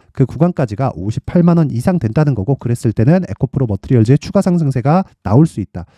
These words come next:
전 계속해서 말씀드리지만 쓸데없는 보유 기간을 늘리지 않으셨으면 좋겠습니다. 그쵸? 쓸데없는. 제가 이 고가에서는 어, 상관없다. 무조건 매수, 매수, 매수 계속해서 이야기를 드렸는데 지금은 내용이 좀 달라요. 매도를 해라,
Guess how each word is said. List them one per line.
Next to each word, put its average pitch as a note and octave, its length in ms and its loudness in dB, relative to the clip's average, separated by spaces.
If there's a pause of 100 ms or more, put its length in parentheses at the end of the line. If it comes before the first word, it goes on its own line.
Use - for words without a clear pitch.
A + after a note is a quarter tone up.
(180)
전 C#3+ 160 -2
계속해서 F#3 400 0
말씀드리지만 B2 800 -2 (160)
쓸데없는 B3 840 0
보유 D3+ 280 0
기간을 E3 720 2
늘리지 E3 340 2
않으셨으면 C3+ 440 -2
좋겠습니다. F2+ 680 -2
그쵸? - 200 2
쓸데없는. A#2+ 680 0 (100)
제가 D#3 240 2
이 G#3 160 0
고가에서는 D#3+ 600 0
어, E3+ 120 -2
상관없다. E3+ 800 -2
무조건 D#3+ 420 0 (100)
매수, C3+ 380 0
매수, A2+ 300 2
매수 A#2 240 2
계속해서 D#3 720 0 (200)
이야기를 C3+ 280 2
드렸는데 C3 400 0
지금은 D#3+ 640 -2
내용이 B2 220 -2
좀 A#2+ 120 -2
달라요. G#2+ 480 -2
매도를 D#3 600 2
해라, E3+ 260 0